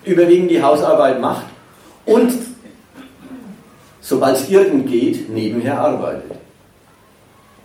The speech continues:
Das verrät noch mal was über die, über die Einkommenslage.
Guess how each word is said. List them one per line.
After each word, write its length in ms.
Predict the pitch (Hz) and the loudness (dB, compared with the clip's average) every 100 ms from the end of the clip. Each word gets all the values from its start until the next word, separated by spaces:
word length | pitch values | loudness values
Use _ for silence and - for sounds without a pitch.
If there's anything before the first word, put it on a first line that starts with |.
| _ _ _ _ _ | _ _ _ _ _
Das 180 | - 113 | -16 -10
verrät 380 | - 135 175 190 | -2 0 2 0
noch 120 | 160 | -2
mal 200 | 143 131 | -2 0
was 240 | 120 - 131 | 0 -2 -4
über 160 | 110 | -4
die, 300 | 107 101 104 - - | -4 -4 -8 -12 -8
über 140 | 110 | -6
die 160 | 107 101 | -4 -4
Einkommenslage. 880 | 139 175 120 95 85 - - - | -4 -4 -4 -6 -8 -10 -12 -12